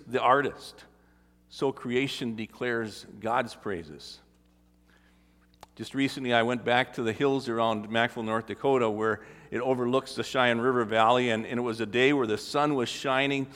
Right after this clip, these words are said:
a-, and it was melting away the snow. And as I hiked through the hills in that area there, I could see the water just seeping out of the hills and down into the coulees. And as I walked down to that coulee, then there, there, the water was flowing under this thin,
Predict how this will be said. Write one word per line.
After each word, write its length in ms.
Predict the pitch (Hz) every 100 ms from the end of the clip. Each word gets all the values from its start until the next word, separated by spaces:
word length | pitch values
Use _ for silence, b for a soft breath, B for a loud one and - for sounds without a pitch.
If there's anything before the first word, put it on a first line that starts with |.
| B B B
a-, 200 | - 117 120
and 220 | 113 113 -
it 80 |
was 120 | 113 107
melting 440 | 117 147 156 156
away 260 | 135 127 120
the 120 | 110
snow. 420 | - 110 107 107
And 280 | 107 123 113
as 140 | 117
I 80 | 110
hiked 360 | - 170 185 -
through 240 | 156 151
the 80 | 127
hills 340 | 113 135 127
in 60 | 117
that 160 | 117
area 300 | 113 117 120
there, 260 | 110 113 107 B B B B - -
I 40 |
could 100 | 117
see 160 | - 160
the 80 |
water 340 | 131 135 143 135
just 360 | 120 - -
seeping 420 | - 156 - 139 120
out 220 | 123 127
of 80 | 131
the 80 |
hills 420 | 117 127 113 110 110
and 100 | 98
down 360 | 110 120 120 - B
into 200 | 135 135
the 80 | 139
coulees. 580 | - 123 104 104 104 - B B
And 100 | 110
as 220 | 107 104
I 40 | 107
walked 340 | 113 131 127
down 260 | 120 127 135
to 80 | 120
that 480 | 113 107 - - -
coulee, 340 | 143 135 123
then 240 | 113 113
there, 160 | 110 110 B B B B B
there, 440 | 104 131 131 117
the 60 | 113
water 320 | 110 135 147
was 180 | 135 120
flowing 500 | - 139 139 120 113
under 340 | 139 143 147 135
this 300 | 117 - -
thin, 340 | 147 143 135